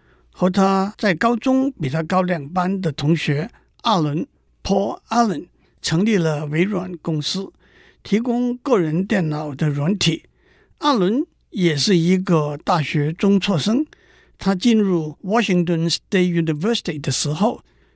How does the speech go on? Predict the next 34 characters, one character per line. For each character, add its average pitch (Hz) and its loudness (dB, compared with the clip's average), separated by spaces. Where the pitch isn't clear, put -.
他 180 2
的 175 -4
S 175 -2
A 170 2
T 165 -2
分 185 0
数 - -2
是 143 2
满 147 -4
分 196 -4
一 170 2
千 147 4
六。 214 4
阿 302 2
伦 220 2
后 - 0
来 160 2
被 165 2
诊 233 2
断 196 0
患 208 0
有 151 -4
淋 175 2
巴 180 4
癌， 139 -4
八 165 2
年 156 0
之 156 -2
后 175 2
离 151 -2
开 156 -2
了 143 -4
微 143 2
软， 180 2